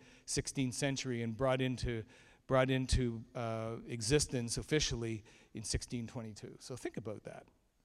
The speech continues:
'Cause New Year's used to be in March. Now it's January first. Well, that's when it started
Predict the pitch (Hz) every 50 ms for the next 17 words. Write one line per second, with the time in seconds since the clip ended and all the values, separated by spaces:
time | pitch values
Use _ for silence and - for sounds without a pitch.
0 | _ _ _ _ _ - - 127 113 127 135 156 202 226 175 139 127 120 120 110
1 | 151 165 165 - 139 123 127 120 117 120 139 170 151 104 - - - - 123 127
2 | 143 151 143 131 123 - - - - - 104 117 117 117 123 123 120 127 127 117
3 | - - 180 - - - - 120 113 110 113 - - 127 127 135 - - 147 131
4 | 127 127 - - - - - - 55 -